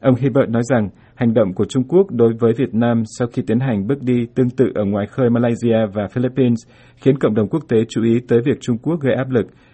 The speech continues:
đối với các quốc gia láng giềng. Liên quan tới vụ bãi Tư Chính, Bộ Ngoại giao Hoa Kỳ hôm hai mươi tháng bảy ra tuyên bố nhắc tới cả Trung Quốc và Việt Nam, trong đó mạnh mẽ phản đối việc cưỡng ép và đe dọa,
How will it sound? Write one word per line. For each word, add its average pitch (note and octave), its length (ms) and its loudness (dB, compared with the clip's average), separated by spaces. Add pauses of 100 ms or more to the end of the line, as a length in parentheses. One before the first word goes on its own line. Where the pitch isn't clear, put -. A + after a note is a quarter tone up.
đối A2+ 280 2
với A2 220 2
các D#3+ 140 -4
quốc D3+ 120 -6
gia A#2 160 -2
láng G2+ 140 -4 (100)
giềng. G2+ 160 0 (720)
Liên D3+ 200 2
quan D3 360 -2
tới A#2+ 200 2
vụ C3 240 -2
bãi G2+ 320 -4
Tư B2 160 -2
Chính, A#2+ 300 -2 (340)
Bộ A2+ 100 0
Ngoại A#2 100 2
giao C3 140 0
Hoa C3 180 -4
Kỳ A2 180 0
hôm A#2 220 -6
hai A#2 180 -4
mươi A#2+ 140 -2
tháng C3 140 -4
bảy G2 220 0 (280)
ra A#2+ 340 0
tuyên A2+ 220 2
bố G#2 260 2
nhắc E3 140 -4 (100)
tới A2+ 160 2 (100)
cả B2 160 -4
Trung A2 140 -4
Quốc C#3+ 120 -4
và A#2+ 160 -2
Việt G#2 160 -6
Nam, A2 180 0 (340)
trong C3+ 200 0
đó A2 200 2
mạnh B2 260 -2
mẽ G#2+ 160 -2
phản G2 240 -4
đối G2+ 280 0
việc B2+ 180 -4
cưỡng A2 160 -4
ép D3 260 -4
và G#2+ 100 -4
đe A3 140 2
dọa, F#3+ 280 -2